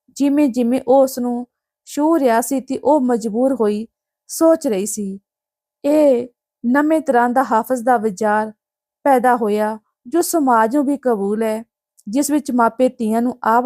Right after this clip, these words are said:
ਧੋ ਰਹੇ ਹਨ। ਉਸਨੇ ਕਿਤੇ ਰਘਵੀਰ ਬੜੈਚ ਦੀਆਂ ਸਤਰਾਂ ਪੜ੍ਹੀਆਂ ਸਨ। ਉਹ ਉਸ ਨੂੰ ਬਹੁਤ ਯਾਦ ਆ ਰਹੀਆਂ ਸਨ। ਜਦੋਂ ਦਰਾਂ ਦੀਆਂ ਚੀਤਾਂ ਚੋਂ ਕੋਈ ਫੁੱਲ ਪਿਆ,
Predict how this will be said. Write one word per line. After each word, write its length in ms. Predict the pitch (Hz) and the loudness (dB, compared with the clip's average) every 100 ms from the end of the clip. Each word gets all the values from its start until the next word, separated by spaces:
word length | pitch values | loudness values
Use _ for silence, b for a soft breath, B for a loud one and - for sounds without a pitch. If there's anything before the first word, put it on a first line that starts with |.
| 262 | 2
ਧੋ 160 | 247 233 | 2 0
ਰਹੇ 200 | 196 208 | 0 -2
ਹਨ। 260 | 233 220 226 _ _ _ _ | -2 -4 -8 _ _ _ _
ਉਸਨੇ 340 | 254 262 277 254 | -4 -2 0 -2
ਕਿਤੇ 320 | 247 247 240 | -2 0 2
ਰਘਵੀਰ 520 | 226 196 202 220 240 | 2 -2 -2 -2 -2
ਬੜੈਚ 400 | 202 208 220 220 | -2 0 0 -2
ਦੀਆਂ 200 | 214 240 | -4 -4
ਸਤਰਾਂ 440 | 214 226 - 220 214 | -4 -6 -4 -4 -4
ਪੜ੍ਹੀਆਂ 380 | 269 285 277 | -2 0 0
ਸਨ। 360 | 208 214 196 202 - _ _ _ _ | -2 -4 -6 -8 -12 _ _ _ _
ਉਹ 200 | - 320 - | 0 2 2
ਉਸ 160 | 269 | -2
ਨੂੰ 180 | 254 254 | -2 -4
ਬਹੁਤ 440 | 220 247 294 240 247 | -2 0 0 0 0
ਯਾਦ 260 | 226 220 | 2 2
ਆ 140 | 220 202 | 0 -2
ਰਹੀਆਂ 240 | 196 233 | -4 -4
ਸਨ। 340 | 233 226 220 226 _ _ _ _ | -4 -6 -6 -10 _ _ _ _
ਜਦੋਂ 320 | 214 311 330 320 | -2 2 4 4
ਦਰਾਂ 320 | 254 240 277 | 2 2 0
ਦੀਆਂ 260 | 262 277 | -2 -4
ਚੀਤਾਂ 440 | 269 247 208 247 254 | -4 -6 -8 -4 -4
ਚੋਂ 200 | 254 254 | -2 -4
ਕੋਈ 300 | - 247 269 | -2 -2 -2
ਫੁੱਲ 320 | - 220 226 | -2 -2 0
ਪਿਆ, 420 | 247 247 214 208 | 0 0 0 -4